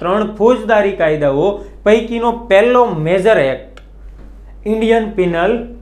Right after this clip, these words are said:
કોડ, એના ઇતિહાસ વિશેની આજે આપણે માહિતી મેળવીશું. તો આ વાત કરીએ મેજર એક્ટની, તો કે મેજર એક્ટ કોને કહેવાય? તો કે જે કાયદાઓ છે એકબીજા સાથે સંકળાયેલા હોય એવા કાયદાને આપણે મેજર એક્ટ તરીકે ઓળખીએ, જ્યારે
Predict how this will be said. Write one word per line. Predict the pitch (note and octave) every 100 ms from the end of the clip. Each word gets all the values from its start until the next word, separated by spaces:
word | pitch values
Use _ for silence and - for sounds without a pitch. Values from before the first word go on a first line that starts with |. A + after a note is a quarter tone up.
| -
કોડ, | G3+ E3+ F#3+ G#3 - - -
એના | A3 A3 -
ઇતિહાસ | F#3+ G3+ A#3+ B3+ - F#3
વિશેની | F#3+ G#3+ G3+ F3
આજે | E3 F3+
આપણે | D#3 D#3+ D#3
માહિતી | C#3 C3+ C#3+ D3+ F#3+ G3+ - - - E3 F3
મેળવીશું. | F#3 E3+ D#3+ D3 B2+ - -
તો | A#3 A3
આ | G3+
વાત | F#3+ A3+ -
કરીએ | G#3+ A3+ G#3
મેજર | E3 G3 A3 A3+
એક્ટની, | A3 A3+ G#3+ A3 A3 A3 -
તો | -
કે | G#3 E3
મેજર | F3 F3 A3+ A3+
એક્ટ | A3+ -
કોને | G#3+ G#3+ G#3
કહેવાય? | G#3 G#3 G3+
તો | F#3+
કે | G3 C3+
જે | D#3 A3+ A3
કાયદાઓ | G#3 G#3 G#3 G3+ G#3
છે | F#3+ F#3+
એકબીજા | A3+ F#3+ G3 G#3+ G3+
સાથે | F3+ E3+ F3+ B3 - - - -
સંકળાયેલા | G3+ A3 B3 A#3 G3 F3 C#3+
હોય | C3+ F#3+ G3+ - -
એવા | G#3 B3 A#3
કાયદાને | F#3+ F3 E3+ D#3+ D#3+ D3+
આપણે | C#3+ E3+ C4 - C#3 E3
મેજર | F#3 G3 A#3
એક્ટ | A3+ A3+ F3
તરીકે | F3 F3+ D3
ઓળખીએ, | D3 C#3+ C#3 B2
જ્યારે | D#3 D#3+